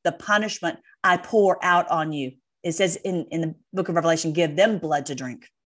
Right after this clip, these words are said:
Uh, yes, all the nations will stagger and drink and stagger and disappear from history.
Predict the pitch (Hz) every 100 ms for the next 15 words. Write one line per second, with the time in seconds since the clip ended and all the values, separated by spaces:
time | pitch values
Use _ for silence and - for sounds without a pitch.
0 | _ _ _ _ _ _ _ _ _ _
1 | _ _ _ - - - - - _ _
2 | _ - - 277 - 202 202 208 - -
3 | 202 208 233 240 220 202 180 175 160 -
4 | 202 208 262 - _ - 190 196 202 220
5 | 185 170 202 196 214 - 175 175 175 185
6 | 190 233 220 180 160 - 175 175 170 160
7 | 147